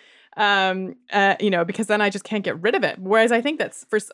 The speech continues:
for other people, maybe that's not such a big deal that, that they don't have, you know, may-, maybe their mental imagery is not, you know, not as vivid or just doesn't generate as much of an emotional reaction as it would for you and I.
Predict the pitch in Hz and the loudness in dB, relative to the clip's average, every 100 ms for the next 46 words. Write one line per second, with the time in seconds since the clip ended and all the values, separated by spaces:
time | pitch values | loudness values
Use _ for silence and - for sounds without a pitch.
0 | - 196 - 381 494 - 196 185 180 196 | -2 0 2 4 4 2 -2 0 0 0
1 | 190 180 208 190 196 - - 190 - 175 | 0 0 0 0 0 -2 -4 -4 -2 -4
2 | 170 160 254 294 170 170 170 147 180 170 | -6 -4 0 4 4 2 0 0 -2 -2
3 | 180 185 196 190 - 202 208 165 165 170 | 0 2 2 0 0 2 4 2 -2 -6
4 | 170 175 185 170 165 165 - 180 180 165 | -4 -2 0 0 -2 -4 -4 -4 -4 -4
5 | 156 160 156 - - - - - - 160 | -6 -6 -8 -8 -14 -20 -20 -18 -8 -6
6 | 160 180 190 180 170 226 269 196 185 175 | -2 2 4 2 4 4 6 4 2 0
7 | 180 196 - 196 185 160 180 190 185 175 | -2 -4 -2 -2 -2 -2 0 2 2 2
8 | 156 165 175 185 165 156 156 180 - 180 | -2 -4 -6 -4 -6 -4 -4 -4 -4 -6
9 | 160 151 156 - - 135 160 160 - 175 | -6 -4 -4 -4 -8 -10 -8 -8 -6 -8
10 | 170 165 160 156 160 175 - | -8 -8 -8 -10 -8 -8 -10